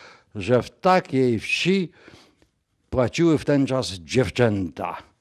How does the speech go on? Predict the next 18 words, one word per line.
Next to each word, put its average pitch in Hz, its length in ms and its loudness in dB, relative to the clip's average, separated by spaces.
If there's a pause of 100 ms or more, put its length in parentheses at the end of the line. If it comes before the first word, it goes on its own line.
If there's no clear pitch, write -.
(500)
Miał 135 260 4
być 135 200 -4
to 123 120 0
ich 113 280 0
rewanż 151 760 0
za 123 440 0
to, 170 340 0 (380)
że 151 220 2
przez - 300 0
cały 185 340 6
rok 190 240 4
chłopcy 208 520 2
płacili 127 520 0
za 120 200 2
dziewczyny, 107 640 -4 (540)
a 123 220 0
teraz 143 760 2
musiały 139 600 -2